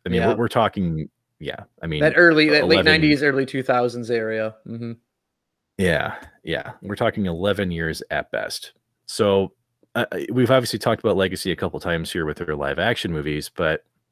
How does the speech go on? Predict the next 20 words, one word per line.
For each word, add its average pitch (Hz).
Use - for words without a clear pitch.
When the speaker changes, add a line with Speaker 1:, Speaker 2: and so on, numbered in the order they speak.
Speaker 1:
you 98
know, 95
what, 120
what 135
are 196
our 151
takeaways 90
from, 76
from 85
the 76
movies 67
that -
y'all, 67
uh, 60
you 78
know, -
took -
away 73
per-, -
personally? -